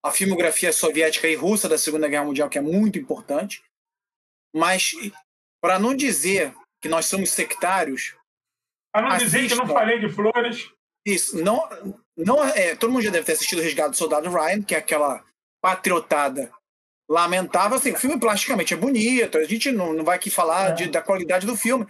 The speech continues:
Speaker 1: Adoro Tom Hanks, é, pra mim, um dos melhores atores que existe e tal. Mas, enfim, é uma patriotada e que, na minha opinião, se for comparar com outro filme, O Mais Longo dos Dias, que é um filme da década de sessenta, sobre o
Speaker 2: Sim,
Speaker 1: mesmo,
Speaker 2: muito bom.
Speaker 1: é muito melhor e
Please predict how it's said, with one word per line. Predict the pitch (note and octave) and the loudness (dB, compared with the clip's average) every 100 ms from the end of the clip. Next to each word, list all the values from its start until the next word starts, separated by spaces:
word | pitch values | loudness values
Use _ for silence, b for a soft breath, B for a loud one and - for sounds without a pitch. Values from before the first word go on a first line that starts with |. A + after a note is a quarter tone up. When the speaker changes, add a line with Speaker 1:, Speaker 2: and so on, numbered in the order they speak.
| B B | B B
Speaker 1:
Adoro | D#3+ D3+ F3 F3+ | -4 0 2 2
Tom | E3+ D#3 | 0 0
Hanks, | D3+ G3 F#3 | 2 0 -2
é, | D#3+ | -2
pra | D#3+ | -2
mim, | E3 | -2
um | |
dos | D3+ | -4
melhores | D3+ D#3+ D#3+ | -2 0 0
atores | D3+ D3+ - | -4 -4 -2
que | G#3+ | -2
existe | C#3+ F#3+ G3 | -2 -2 -4
e | G#2+ | -2
tal. | D#3 F#3+ B B _ _ _ _ E3 | 2 2 B B _ _ _ _ 0
Mas, | E3+ F3+ G3+ A3 C4+ | 2 4 2 0 0
enfim, | A#3 F#3+ | 0 2
é | |
uma | G3 | 0
patriotada | G#3+ A#3 C4+ - F3 F#3 G#3+ A#3+ | 2 0 0 0 2 2 2 0
e | A3 G#3 | 0 -4
que, | - A#3 A3+ | -4 -2 -2
na | F#3+ F3+ E3 | -4 -2 0
minha | F#3+ | -2
opinião, | F#3+ F#3+ F#3 | -2 0 0
se | - - - | 0 -2 -4
for | - G3 | -2 0
comparar | G#3 G3 F3 D#3+ | 2 2 2 0
com | E3 | 0
outro | E3+ E3+ | 0 -2
filme, | G3+ G3 A3 A#3+ | -2 0 2 2
O | G#3+ F#3 E3+ | 0 0 2
Mais | G3+ G3+ | 2 2
Longo | G3+ F#3+ | 0 0
dos | F3 | -2
Dias, | D3+ D#3+ E3 | -2 -2 -2
que | - | -2
é | |
um | E3 | -4
filme | F#3 E3+ | -2 -2
da | E3 | 0
década | E3 E3 E3+ | 0 0 -2
de | |
sessenta, | - D#3+ - E3+ F3 | -2 -2 -2 -4 -4
sobre | - A3+ G3+ | 0 0 2
o | |
Speaker 2:
Sim, | F3+ A3 | 0 2
Speaker 1:
mesmo, | F#3+ | 2
Speaker 2:
muito | E3 G3 | 0 0
bom. | E3+ F3 F3+ D3+ - G3 | 0 2 0 -2 -4 0
Speaker 1:
é | G3+ | 4
muito | A3 C#4 - | 4 2 0
melhor | C#4+ G#3 F#3 A#3+ | 2 2 2 0
e | B3+ | -2